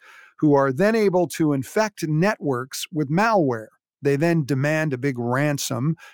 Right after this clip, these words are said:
to give the victims back access to their systems. Often businesses need that data so badly to operate that they have no choice. They've just gotta pay up. Lockbit has been linked to attacks on Britain's Royal Mail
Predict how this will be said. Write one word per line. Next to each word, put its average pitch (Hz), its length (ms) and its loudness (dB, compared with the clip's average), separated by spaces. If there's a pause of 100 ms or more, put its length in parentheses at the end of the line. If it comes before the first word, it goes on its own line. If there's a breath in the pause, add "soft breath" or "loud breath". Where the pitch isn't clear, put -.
(140 loud breath)
to 131 100 -4
give 139 320 0
the 127 120 0
victims 127 520 -2
back 147 480 -2 (100)
access 156 600 -2
to 147 140 0
their 139 160 0
systems. - 580 2 (480 loud breath)
Often 147 420 2
businesses 143 760 2
need 165 480 4
that 139 280 2
data 147 380 2
so 170 260 2
badly 151 460 2
to 127 60 0
operate 127 680 0
that 127 140 -2
they 131 80 -2
have 139 160 0
no 143 120 2
choice. 151 540 -2 (240)
They've 123 140 -2
just 139 200 -4
gotta 135 180 0
pay 139 220 -4
up. 160 260 -2 (340 loud breath)
Lockbit 143 480 2
has 135 260 -2
been 127 160 0
linked 151 520 0
to 139 160 2
attacks 156 460 -2
on 123 200 0
Britain's 139 520 -2
Royal 135 540 4
Mail 139 640 -2